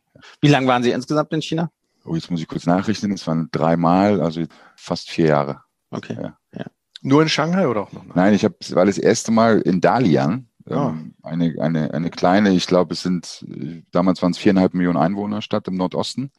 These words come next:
Speaker 2: Ja. <laughs>
Speaker 1: Aber
Speaker 2: Secondary.
Speaker 1: schön, s-, sehr schön, an, an, am Meer gelegen
Speaker 2: Genau,
Speaker 1: und sowas,
Speaker 2: wunderschön,
Speaker 1: genau.
Speaker 2: wunderschön.
Speaker 1: Ja.
Speaker 2: Und es war auch, also es war mein erster Job in China und es war auch positiv, weil ich halt da komplett ins kalte Wasser gesprungen bin und es hat halt nicht so wie vielleicht in Shanghai oder in Peking, wo man so die,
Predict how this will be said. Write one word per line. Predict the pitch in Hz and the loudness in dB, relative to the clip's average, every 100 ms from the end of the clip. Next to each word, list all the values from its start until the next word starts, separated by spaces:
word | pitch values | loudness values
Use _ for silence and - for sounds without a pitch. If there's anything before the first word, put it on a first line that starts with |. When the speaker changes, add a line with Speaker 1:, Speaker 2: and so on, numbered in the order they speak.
| _ _ | _ _
Speaker 2:
Ja. | 82 | 0
<laughs> | 85 - - - - - - - - 110 | 0 -2 -8 -8 -8 -14 -20 -16 -2 0
Speaker 1:
Aber | 110 | 4
Speaker 2:
Secondary. | 104 | 4
Speaker 1:
schön, | 95 85 120 117 123 | 4 2 -2 -4 -2
s-, | |
sehr | 110 127 | 2 2
schön, | - 240 135 | 6 6 6
an, | 92 113 | 4 2
an, | 95 110 104 101 | 2 0 -2 -2
am | 101 | 0
Meer | 110 156 | 2 4
gelegen | 156 147 147 | 4 2 4
Speaker 2:
Genau, | 147 120 | 4 4
Speaker 1:
und | 80 | 2
sowas, | - | 2
Speaker 2:
wunderschön, | 117 127 120 - 107 | 4 4 2 2 2
Speaker 1:
genau. | 107 123 95 | 2 -2 -2
Speaker 2:
wunderschön. | 107 104 107 - 120 | 0 0 0 0 2
Speaker 1:
Ja. | |
Speaker 2:
Und | 90 | 4
es | 104 | 4
war | 101 95 | 4 4
auch, | 98 117 | 4 2
also | 82 | 0
es | 92 | 2
war | 98 | 2
mein | 98 | 2
erster | 82 110 110 | 2 2 2
Job | 98 101 | 2 -2
in | 92 | -6
China | - 127 131 | -6 -4 -4
und | 98 | -4
es | 92 | -4
war | 95 | -4
auch | 98 - _ | -4 -8 _
positiv, | 104 117 123 127 123 - | -4 -2 -4 -6 -6 0
weil | 98 | 0
ich | 98 98 | 0 0
halt | 95 - - | 0 -2 0
da | 87 | 0
komplett | - 87 - 90 - | 0 -4 2 2 2
ins | - 82 82 - - - | -4 -4 -4 -8 -14 -8
kalte | 87 78 80 | -4 -4 0
Wasser | 82 - | -2 -2
gesprungen | 69 - - 71 | -8 -10 -10 -8
bin | 82 87 | -6 -6
und | 80 | -8
es | 78 | -4
hat | 85 - | -4 -2
halt | 85 85 | -4 -4
nicht | 90 | -8
so | - 82 | -6 -2
wie | 85 | -2
vielleicht | - 80 - | 0 -2 -4
in | 82 | -6
Shanghai | 85 85 82 | -4 0 0
oder | 80 | 0
in | 80 | -4
Peking, | 92 - 82 | -6 -4 -6
wo | |
man | 82 78 | -6 -6
so | 78 | -6
die, | 82 78 | -6 -6